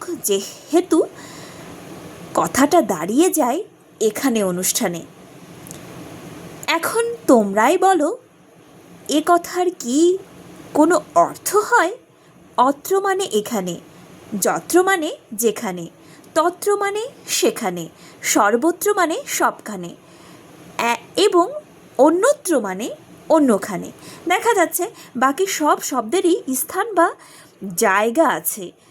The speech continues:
শুধু অত্র বেচারায় স্থানচ্যুত হয়ে অস্থানে পড়েছে। একে স্বস্থানে বহাল করা আমাদেরই দায়িত্ব। তাই একটু বলেই,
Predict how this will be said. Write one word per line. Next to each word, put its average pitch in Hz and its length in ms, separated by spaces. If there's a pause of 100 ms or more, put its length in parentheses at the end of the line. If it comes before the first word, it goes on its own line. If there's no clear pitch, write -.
(440)
শুধু 381 520 (560)
অত্র 226 440
বেচারায় 339 580 (400)
স্থানচ্যুত 370 720
হয়ে 330 380 (380)
অস্থানে 254 680
পড়েছে। 185 540 (840)
একে 370 520
স্বস্থানে 320 760
বহাল 233 400
করা 359 380 (240)
আমাদেরই 202 540
দায়িত্ব। 185 640 (1080)
তাই 349 520
একটু 349 240
বলেই, 339 500